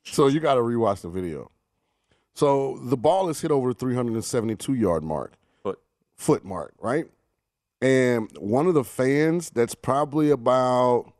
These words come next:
Speaker 2: Mm-hmm.
Speaker 1: twenty-five chairs to the left thinks the ball isn't getting into the stands. They jumped over the rail down into the area in the outfield. <laughs> Now, who knows if they broke one leg, two ankles,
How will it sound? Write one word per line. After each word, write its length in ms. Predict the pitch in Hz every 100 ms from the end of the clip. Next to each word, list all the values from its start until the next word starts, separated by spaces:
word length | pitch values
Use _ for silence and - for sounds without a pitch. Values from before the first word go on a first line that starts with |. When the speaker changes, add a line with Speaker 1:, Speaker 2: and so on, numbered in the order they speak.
| -
Speaker 2:
Mm-hmm. 300 | 127 107 110 _ _ _ _ _ -
Speaker 1:
twenty-five 640 | 151 160 160 160 151 147
chairs 440 | - 156 147 147
to 60 | 147
the 80 | 127
left 540 | 117 117 180 - - _ _ _ _ _ _
thinks 240 | 160 165
the 120 | - 131
ball 300 | 135 139 120
isn't 260 | 151 143
getting 240 | 117 135 127
into 180 | 110
the 80 | 110
stands. 580 | 101 113 104 76 50 _ _ _ _ _
They 280 | 98 151 208
jumped 580 | 131 107 185 180 - - _ _ _ -
over 360 | 214 208 208
the 140 | 180 165
rail 480 | 156 175 156 131
down 380 | 120 117 151 160
into 560 | 143 127 160 147 139 135
the 200 | 127 -
area 560 | 156 165 135 113 110 107 _ _ _ _ _ _ _ _ 123 156
in 80 |
the 100 | 147
outfield. 540 | 147 156 147 143 92 - -
<laughs> 80 | - - - - - - _ _ _ _ _ _ _ _ -
Now, 180 | 156 208
who 80 | 302
knows 240 | 294 269
if 80 | 208
they 60 | 202
broke 260 | 160 208
one 240 | 165 202 202
leg, 300 | 196 196 170
two 220 | 226 196
ankles, 540 | 196 185 190 196 175